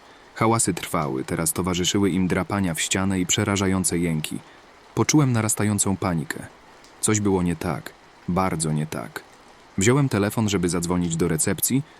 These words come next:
ale nie było zasięgu. Byłem całkowicie odizolowany. Nagle światło w pokoju zamrugało i zgasło. Zostałem w ciemności, z sercem bijącym mocno. Usłyszałem odgłos czyjegoś oddechu blisko mnie,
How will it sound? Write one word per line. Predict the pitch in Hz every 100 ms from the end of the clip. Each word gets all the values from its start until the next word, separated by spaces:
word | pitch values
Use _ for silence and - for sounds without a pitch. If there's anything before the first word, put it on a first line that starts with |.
| -
ale | - 107
nie | 113
było | 98 98 95
zasięgu. | 95 - 78 69 - - - - - -
Byłem | 101 104 98
całkowicie | 107 101 92 95 101
odizolowany. | 85 87 82 82 80 76 76 - - - - - - -
Nagle | 104 113 120
światło | - 120 - 110
w |
pokoju | - 87 98 92
zamrugało | 90 85 85 92 95
i | 87
zgasło. | 85 87 80 - 69 - - - - -
Zostałem | - 98 113 110
w | 104
ciemności, | - 98 104 95 - - - - -
z | -
sercem | - 104 87 87 85
bijącym | 87 87 82 87
mocno. | 85 80 - 69 65 - - - -
Usłyszałem | 107 113 - 117 110
odgłos | 104 92 90 80
czyjegoś | - 90 90 92
oddechu | 90 95 87 82
blisko | 85 - 85
mnie, | 87 98